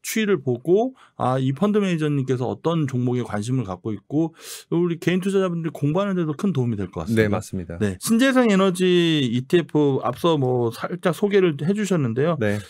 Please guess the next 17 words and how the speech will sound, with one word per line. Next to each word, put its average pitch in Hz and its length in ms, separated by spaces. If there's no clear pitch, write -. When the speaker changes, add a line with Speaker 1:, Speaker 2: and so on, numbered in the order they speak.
Speaker 1:
혹시 190 160
자료 190 320
준비한 175 540
게 160 100
있으시면 170 800
자료 127 260
Speaker 2:
네. 135 40
Speaker 1:
보면서 131 760
신재생 175 540
에너지, 101 520
요즘에 156 560
에너지 180 680
하면 156 580
Speaker 2:
네. 95 380
Speaker 1:
이 180 160
차 220 220
전지 101 760